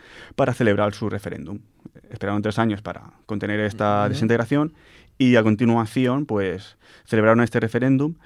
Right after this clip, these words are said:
Speaker 1: Eh, la Unión Europea estableció que el cincuenta y cinco por ciento a fa-, eh,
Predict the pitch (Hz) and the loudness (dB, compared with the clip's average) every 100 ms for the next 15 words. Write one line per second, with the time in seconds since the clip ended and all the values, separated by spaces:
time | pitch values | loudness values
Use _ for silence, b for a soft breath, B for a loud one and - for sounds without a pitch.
0 | b b b b b _ 120 110 113 - | b b b b b _ 2 4 4 2
1 | 120 120 151 147 135 147 - 110 107 120 | 2 4 4 2 0 -2 0 -2 -2 0
2 | 127 113 113 107 104 120 135 120 107 127 | -2 0 -2 -2 -2 -2 -2 -4 -4 -2
3 | 135 139 139 - _ _ - 117 110 - | 0 0 -6 -10 _ _ -12 -4 -4 -2
4 | 110 101 95 | -2 -2 -2